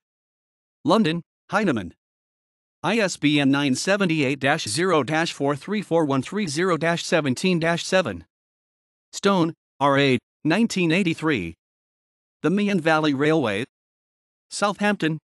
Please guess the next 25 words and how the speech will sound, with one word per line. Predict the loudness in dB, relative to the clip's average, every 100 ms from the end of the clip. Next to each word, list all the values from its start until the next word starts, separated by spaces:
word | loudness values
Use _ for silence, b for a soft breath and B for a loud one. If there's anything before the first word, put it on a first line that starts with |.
| _
Kingfisher | -6 -4 -2 -4 -2 2
Railway | 2 2 0 -2
Productions. | -2 -4 -4 -4 -6 -8 -14 _ _ _ _ _ _ _ -8
I | -4 0
S | -2 0
B | 2 4
N | 2
nine | 2 0
seventy-eight | -2 0 0 0 0 0 0
dash | 0 -2
zero | -2 -2 0 0
dash | 2 0 0
nine | -2 -2 -2
four | -2 -2
six | 0 -4 0
one | 0
eight | 2 -2
four | -2 -4
dash | 0 -2 -2
zero | -4 -2 -2 -2
four | 0 2
dash | 4 2 0
zero. | -4 -2 -2 -4 -10 _ _ _ _ _ _ _ -12
Struthers, | -2 0 2 0 -2 -12 _ -6
Jane, | -2 0 0